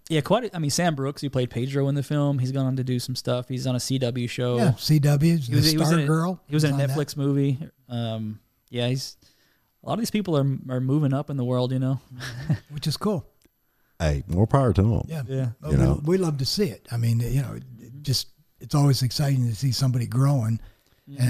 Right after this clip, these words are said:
Speaker 1: Mm-hmm.
Speaker 2: and following their, their dreams.
Speaker 3: Oh, yeah. I mean, that's, uh, you know, I wanna talk more about, you know, these streets we haunt.
Speaker 1: Yeah.
Speaker 3: And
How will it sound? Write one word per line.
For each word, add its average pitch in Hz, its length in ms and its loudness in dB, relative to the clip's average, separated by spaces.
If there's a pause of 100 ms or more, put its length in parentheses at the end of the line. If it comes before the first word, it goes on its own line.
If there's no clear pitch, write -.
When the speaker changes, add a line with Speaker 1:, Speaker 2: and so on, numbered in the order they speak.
(160)
Speaker 1:
Mm-hmm. - 60 -6
Speaker 2:
and 113 160 2
following 131 420 4
their, 110 240 0 (140)
their 110 120 -8
dreams. 107 520 0 (120)
Speaker 3:
Oh, 123 140 6
yeah. 92 260 6
I 52 180 -6
mean, 69 220 6
that's, 80 320 2 (160)
uh, 67 80 -6 (500)
you 82 140 2
know, 67 260 4 (600)
I 85 100 4
wanna 151 220 6
talk 73 200 4
more 71 200 4
about, 69 320 2 (100)
you 76 120 -6
know, 64 140 2
these 69 200 2
streets 65 340 -2
we 64 120 -2
haunt. 71 380 0 (1080)
Speaker 1:
Yeah. 127 220 -6 (220)
Speaker 3:
And 65 720 2